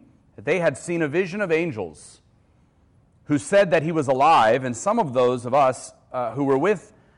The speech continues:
some of those who were with us went to the tomb and found it just as the women had said,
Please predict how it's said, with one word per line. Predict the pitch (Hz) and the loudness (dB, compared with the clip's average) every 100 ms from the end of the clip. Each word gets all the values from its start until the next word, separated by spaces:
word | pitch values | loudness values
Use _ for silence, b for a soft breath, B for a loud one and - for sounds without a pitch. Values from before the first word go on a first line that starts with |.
| b b _ | b b _
some | 190 202 | 0 2
of | 185 | 4
those | 156 156 - | 6 4 4
who | 151 | 0
were | 139 | 2
with | 175 190 | 2 4
us | 131 135 - | 2 2 -4
went | 131 151 208 | -4 -2 -2
to | 180 | -4
the | 170 | -6
tomb | 123 131 123 | -4 -4 -2
and | 117 | -2
found | - 170 196 147 | -2 0 0 0
it | 131 | -6
just | - 185 202 196 | -6 0 0 -2
as | - 139 | -6 -4
the | 156 | -2
women | 151 147 | -4 -4
had | 131 117 | -6 -8
said, | - 147 110 101 | -4 0 4 2